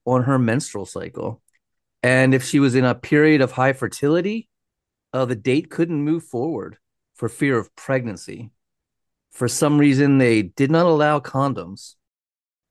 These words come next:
Uh, but once approved, the specific time and place was assigned for the couple.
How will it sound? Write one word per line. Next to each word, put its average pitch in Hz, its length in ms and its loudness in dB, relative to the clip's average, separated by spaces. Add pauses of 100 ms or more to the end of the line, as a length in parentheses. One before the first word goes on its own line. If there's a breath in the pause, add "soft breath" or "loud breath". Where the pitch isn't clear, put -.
(120)
Uh, 123 260 2
but 131 220 0
once 160 240 2
approved, 170 640 4
the 147 80 -8
specific 156 720 -4
time 170 580 -2
and 143 220 -2
place - 680 -4
was 127 200 2
assigned 123 760 -4
for 123 100 -10
the 110 120 -8
couple. - 480 -6